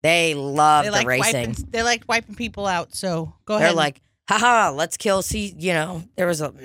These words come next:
Speaker 2: Let's kill Napoleon Dynamite. <laughs>
Speaker 1: <laughs> "Ha ha, let's kill C-, uh, Caesar salad."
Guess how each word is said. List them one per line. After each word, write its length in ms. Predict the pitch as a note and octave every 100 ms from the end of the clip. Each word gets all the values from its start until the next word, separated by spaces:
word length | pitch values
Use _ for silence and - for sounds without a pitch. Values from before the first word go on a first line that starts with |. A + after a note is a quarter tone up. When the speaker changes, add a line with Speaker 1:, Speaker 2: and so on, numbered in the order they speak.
| -
Speaker 2:
Let's 160 | C4 E3+
kill 200 | C#4+ C4+
Napoleon 480 | A#3+ B3 B3 A#3+
Dynamite. 480 | A#3 A#3 B3 D3+ G#2+
<laughs> 20 |
Speaker 1:
<laughs> 40 | -
"Ha 580 | G#3 C#4 B3 G#3+ G3 F#3+
ha, 420 | G3+ A3 G3 D3+
let's 200 | C3 D3+
kill 360 | - G3 F3+ F3 - _ _
C-, 120 | -
uh, 120 | - D#3+
Caesar 400 | - G3 F3+ F#3
salad." 520 | G#3 F#3+ C#3+ A#2+